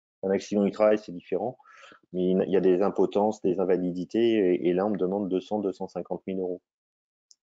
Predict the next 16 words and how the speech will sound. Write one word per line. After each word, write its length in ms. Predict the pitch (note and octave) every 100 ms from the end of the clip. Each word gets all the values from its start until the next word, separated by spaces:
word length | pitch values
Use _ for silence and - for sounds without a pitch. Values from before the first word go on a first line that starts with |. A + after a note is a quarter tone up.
| _ _ -
En 140 | G2
dehors 280 | F#2+ G#2 A2
de 100 | G2
la 380 | F#2 F#2 F#2 F#2
majoration 540 | F#2 F#2 F2+ F2 - F#2
de 60 |
rente 240 | F#2+ A2+ G2+
où 60 |
j'ai 120 | F2+
déjà 180 | E2+ F2
versé 260 | F2 F2 A2
deux 120 | G2+
cent 160 | - F#2+
cinquante 340 | G2 F#2 F2+
mille 120 | F2+
euros. 180 | F2+ F2